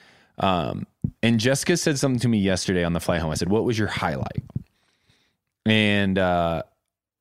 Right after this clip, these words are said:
she said, "My highlight from this trip was not only the experience," but she says, "It was a blessing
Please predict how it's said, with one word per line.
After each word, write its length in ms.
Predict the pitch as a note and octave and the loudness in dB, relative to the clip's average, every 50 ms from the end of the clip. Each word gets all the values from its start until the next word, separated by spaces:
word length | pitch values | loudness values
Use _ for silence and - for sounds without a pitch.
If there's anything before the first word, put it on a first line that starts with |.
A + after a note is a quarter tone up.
| - | -10
she 200 | - - - C3 A#2 | -8 -2 -2 -2 0
said, 180 | - C3+ B2+ | 2 0 2
"My 200 | A#2 A2 G#2+ G#2 | 2 2 2 0
highlight 500 | G#2 G2 G#2+ A2+ B2 C#3 C#3+ D3 D3+ A#2 | 0 0 0 0 2 2 2 2 0 0
from 160 | - - A2 G#2 | 0 0 0 2
this 160 | G#2+ G#2+ - | 2 0 0
trip 420 | - - G#2+ F2 D2+ C#2 - - - | -2 0 0 0 0 -2 -4 0 2
was 140 | G2+ F#2+ | 2 4
not 160 | G2+ G2+ G#2 G#2+ | 4 2 2 2
only 220 | A2 A2 A2+ A2 | 2 2 2 2
the 100 | G2+ G2+ | 0 0
experience," 460 | E2+ - - - G2+ F2 D#2 D2+ - | -2 -4 -4 -2 0 0 0 0 -2
but 100 | - E2 | -2 -4
she 140 | - - F#2+ | -2 0 0
says, 140 | F2 E2 - - - - - - _ _ _ _ _ _ - - | 0 0 -2 -10 -20 -20 -20 -20 _ _ _ _ _ _ -2 0
"It 180 | A#2+ A#2+ - | 0 0 2
was 340 | C3 C#3 B2+ A2+ G2+ - - _ _ _ _ _ - | 2 2 2 2 0 -4 -8 _ _ _ _ _ -2
a 80 | - A2+ | -2 -2
blessing 880 | G2 E2+ - G2 G2+ A2 A2+ G#2 F#2 - - F#2 E2+ D#2+ D#2 D#2 D#2+ | 0 2 2 2 4 4 2 0 0 -2 0 0 0 0 -2 -2 -4